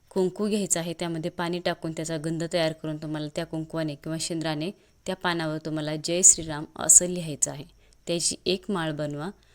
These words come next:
आणि यानंतर थोडंसं वाटीमध्ये तेल घेऊन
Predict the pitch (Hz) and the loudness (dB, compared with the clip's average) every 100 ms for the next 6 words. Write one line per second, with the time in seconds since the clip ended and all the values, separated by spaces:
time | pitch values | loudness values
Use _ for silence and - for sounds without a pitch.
0 | _ - 165 165 170 202 175 160 156 - | _ -6 -2 0 0 0 0 -2 -4 -4
1 | 160 156 - 165 156 156 156 151 156 - | -4 -2 0 0 -4 -4 -4 -4 -6 -4
2 | 180 190 170 160 151 | -2 -2 -4 -6 -8